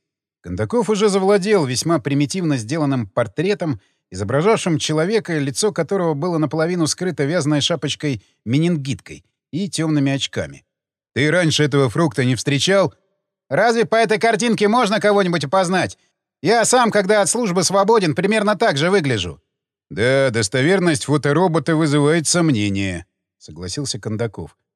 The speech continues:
«Хотя внешность, похоже, славянская. Как ты думаешь?» «Славянская!» произнёс Семён с неопределённой интонацией. «А может, и чухонская?»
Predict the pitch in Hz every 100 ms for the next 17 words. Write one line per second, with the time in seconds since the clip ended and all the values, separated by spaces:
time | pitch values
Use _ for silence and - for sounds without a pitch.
0 | _ - 101 175 202 131 156 208 180 180
1 | - - 147 175 175 151 135 160 185 147
2 | - 90 82 78 - 131 143 117 127 90
3 | 73 - _ _ _ _ - 147 208 233
4 | 247 247 226 - 190 139 92 _ _ _
5 | _ 98 98 107 170 - 147 151 180 151
6 | 143 131 135 139 135 120 120 110 127 127
7 | 82 - - _ _ _ _ - 214 262
8 | - 165 175 - 196 202 - 185 175